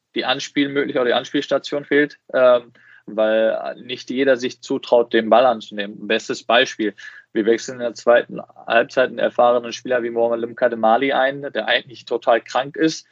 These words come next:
und gar nicht spielen wollte, äh, aber Schotti ihm vertraut. Der kommt ins Spiel, der läuft auf dem Platz auf und sagt, „Spiel mich an, mir, es passiert nichts.“ So, ich hab das Selbstvertrauen, ich hab die Ruhe weg, ich mach mir keinen Kopf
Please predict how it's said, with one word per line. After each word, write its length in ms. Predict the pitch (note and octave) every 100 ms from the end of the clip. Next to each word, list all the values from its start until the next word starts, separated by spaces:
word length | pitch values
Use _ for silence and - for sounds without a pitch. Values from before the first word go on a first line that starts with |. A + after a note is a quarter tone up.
| _
und 180 | - A#2
gar 140 | B2 B2
nicht 120 | A#2
spielen 360 | - B2+ A#2
wollte, 500 | A#2 D3+ F3 B2 D3 - _ _
äh, 80 | A#2
aber 440 | A#2 A2 - A2+ A2
Schotti 300 | B2+ - B2+
ihm 100 | A#2+
vertraut. 440 | A#2 - C3+ A#2
Der 100 | G#2+
kommt 220 | C3 C3
ins 140 | B2 -
Spiel, 400 | - C3 C#3 - _ -
der 80 | A#2
läuft 200 | B2 -
auf 140 | B2+
dem 160 | B2+ A2+
Platz 280 | - A2+ -
auf 160 | B2+
und 100 | C3+
sagt, 180 | B2+ A#2+
„Spiel 180 | - B2+
mich 160 | C3
an, 100 | D3
mir, 120 | C3 A#2 -
es 180 | B2+ -
passiert 440 | C#3+ - E3+ E3+
nichts.“ 280 | A2+ - -
So, 160 | A2+ A2
ich 120 | A#2
hab 120 | C3
das 160 | B2+ -
Selbstvertrauen, 640 | B2+ - D#3 - D3+ D3
ich 80 | C3
hab 120 | C3
die 80 | B2+
Ruhe 260 | A#2 B2
weg, 140 | C3+ D#3
ich 140 | -
mach 120 | C3+ C#3
mir 120 | C3
keinen 240 | C#3 C3+
Kopf 220 | - D3+